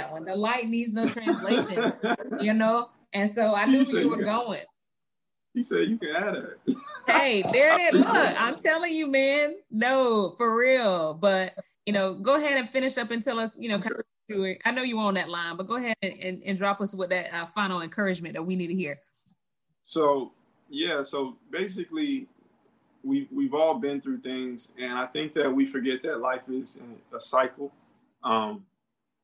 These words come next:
Speaker 2: of course, everything evolves, but nothing really changes. You know, I was, I was raised and taught by a lot of people that, um, you only become more of the person that you already are.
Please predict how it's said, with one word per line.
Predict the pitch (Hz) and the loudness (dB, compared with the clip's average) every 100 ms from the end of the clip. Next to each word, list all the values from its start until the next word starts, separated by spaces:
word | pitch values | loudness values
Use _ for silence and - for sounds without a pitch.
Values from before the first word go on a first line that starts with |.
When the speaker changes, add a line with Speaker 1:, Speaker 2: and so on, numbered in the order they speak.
| - | -8
Speaker 2:
of | - | -8
course, | - 147 139 - 143 | -2 0 0 -2 -4
everything | 135 131 135 | -2 -2 -2
evolves, | 127 113 123 131 120 | -4 -2 2 2 0
but | 123 123 | -4 -4
nothing | 131 131 127 | -4 -4 -6
really | 123 120 | -6 -6
changes. | 110 156 151 135 135 - _ _ _ _ _ _ _ | -6 -6 -6 -8 -12 -20 _ _ _ _ _ _ _
You | 117 | -6
know, | 110 107 107 | -4 -2 0
I | 123 | 0
was, | 123 113 - - | 0 -2 -6 -2
I | 123 | 0
was | 120 113 | 0 -2
raised | 120 120 117 113 117 | -2 0 0 -2 -6
and | 113 | -12
taught | - 123 113 101 | -4 0 0 0
by | 113 110 110 | -4 -2 -4
a | 113 | -4
lot | 117 117 | -2 -2
of | 113 | -4
people | 120 113 110 | -10 -10 -12
that, | 104 113 110 - _ _ _ _ | -8 -8 -8 -12 _ _ _ _
um, | 113 107 110 104 _ | -6 -4 -6 -10 _
you | - 131 - | -6 -4 0
only | 165 165 | 2 2
become | 143 135 143 139 127 123 _ _ _ _ _ _ _ | 0 0 0 2 0 -6 _ _ _ _ _ _ _
more | 113 131 139 | 0 4 6
of | 120 | 4
the | 120 | -2
person | - 123 117 131 | 0 0 0 -4
that | 123 110 | -8 -8
you | 123 113 | -8 -6
already | 120 120 117 110 | -4 -2 -4 -4
are. | 110 107 | -4 -4